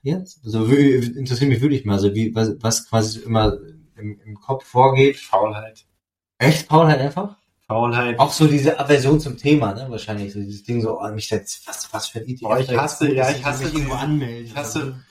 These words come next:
Speaker 2: ich hasse es, mich mit solchen Sachen auseinanderzusetzen, muss ich sagen.
Speaker 1: Ja.
Speaker 2: Deswegen ziehe ich das, zögere ich das immer bis zum Maximum hinaus.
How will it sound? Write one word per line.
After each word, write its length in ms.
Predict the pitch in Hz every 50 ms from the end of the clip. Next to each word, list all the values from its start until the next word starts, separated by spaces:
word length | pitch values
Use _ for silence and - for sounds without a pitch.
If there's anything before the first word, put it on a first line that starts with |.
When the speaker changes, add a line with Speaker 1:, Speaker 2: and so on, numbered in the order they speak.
| _ _ _
Speaker 2:
ich 60 | _ -
hasse 240 | 190 - - -
es, 240 | 127 117 120 - -
mich 380 | 117 120 120 120 117 - _ _ -
mit 260 | 120 117 113 - -
solchen 380 | - - 117 117 - - 113 104
Sachen 280 | 110 120 - - 113
auseinanderzusetzen, 880 | 107 - 107 - 113 110 110 110 110 110 - - 110 107 107 - - 113
muss 140 | 113 113 110
ich 80 | 110 -
sagen. 320 | - 101 95 - - - _ _ _ _ _ - - - - - _ _ -
Speaker 1:
Ja. 160 | 107 101 101
Speaker 2:
Deswegen 320 | 98 - - 123 117 110 -
ziehe 240 | - - 143 139
ich 80 | 135 135
das, 260 | 131 127 123 - - - - - - - _ _ _ _ _
zögere 360 | - - - 131 131 135 127
ich 80 | 123 117
das 160 | - 127 113
immer 180 | 120 117 120 117
bis 160 | 113 - -
zum 140 | - - 117 117
Maximum 440 | - - - - - 123 120 120
hinaus. 560 | 120 117 117 117 117 - 160 170 170 - -